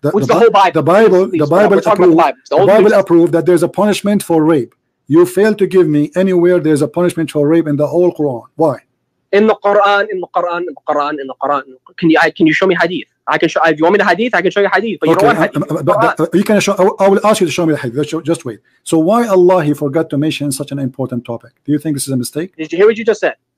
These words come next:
Speaker 1: Yeah, I just heard
Speaker 2: Why
Speaker 1: what you
Speaker 2: did
Speaker 1: said.
Speaker 2: Allah
Speaker 1: Hmm.
Speaker 2: forget to mention it?
Speaker 1: Yeah.
Speaker 2: I can ask you,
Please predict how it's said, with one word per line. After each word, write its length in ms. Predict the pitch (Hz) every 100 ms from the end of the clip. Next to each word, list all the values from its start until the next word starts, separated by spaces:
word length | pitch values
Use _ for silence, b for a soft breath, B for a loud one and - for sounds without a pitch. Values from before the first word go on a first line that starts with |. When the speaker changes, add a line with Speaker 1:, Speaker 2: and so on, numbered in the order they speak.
| _ _ _ _ -
Speaker 1:
Yeah, 100 | 131
I 100 | 127
just 180 | 139 -
heard 160 | 165
Speaker 2:
Why 80 | 170 208
Speaker 1:
what 60 |
you 80 | 165
Speaker 2:
did 40 |
Speaker 1:
said. 160 | 156 180
Speaker 2:
Allah 460 | 175 180 175 180 285 _ _ -
Speaker 1:
Hmm. 60 |
Speaker 2:
forget 400 | 127 160 208 220
to 100 | -
mention 320 | 180 165 - _
it? 80 | _ _ -
Speaker 1:
Yeah. 160 | 151 139 _ _
Speaker 2:
I 160 | 160 180
can 260 | 214 214 202
ask 240 | 196 208 -
you, 420 | 180 208 175 226